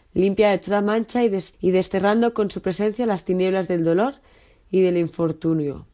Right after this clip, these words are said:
Eva, con su culpa original, representa a la mujer contaminado al hombre esclavo de Satanás, y sujetos ambos a la indigencia y a la muerte.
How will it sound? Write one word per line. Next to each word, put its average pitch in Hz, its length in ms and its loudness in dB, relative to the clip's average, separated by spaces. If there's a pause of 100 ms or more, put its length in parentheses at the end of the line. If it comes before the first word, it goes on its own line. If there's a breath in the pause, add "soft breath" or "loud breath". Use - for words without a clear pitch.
(120)
Eva, 208 240 4
con 214 180 -2
su 185 160 -8
culpa 208 500 0 (460 soft breath)
original, 190 680 0 (320 soft breath)
representa 220 440 0
a 285 40 2
la 277 100 2
mujer 254 500 -2 (320 soft breath)
contaminado 196 1040 -2
al 170 180 2
hombre 170 360 0
esclavo 185 440 -4
de 190 80 -2
Satanás, 156 640 -8 (460 soft breath)
y 175 80 -4
sujetos 214 500 -2
ambos 190 540 -2 (340 soft breath)
a 180 100 -2
la 180 120 4
indigencia 180 800 -2 (320 soft breath)
y 196 80 -2
a 190 60 2
la 175 100 2
muerte. 156 500 -4